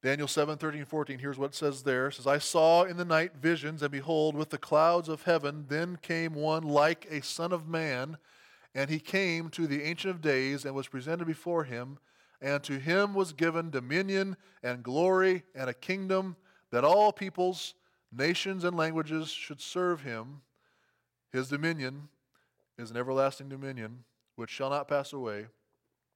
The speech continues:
and his kingdom one that shall not be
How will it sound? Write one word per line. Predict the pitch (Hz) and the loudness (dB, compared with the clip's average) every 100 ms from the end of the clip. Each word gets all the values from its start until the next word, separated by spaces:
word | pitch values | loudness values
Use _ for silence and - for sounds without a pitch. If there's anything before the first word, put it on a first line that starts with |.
| _ _ - | _ _ -14
and | 123 | -10
his | 117 | -8
kingdom | - 143 139 127 | -8 -8 -8 -8
one | 120 123 123 - _ _ _ - | -6 -6 -10 -20 _ _ _ -6
that | 117 | -6
shall | - 123 | -4 -6
not | 117 117 117 - | -2 -2 -2 -4
be | 117 110 110 | -12 -10 -12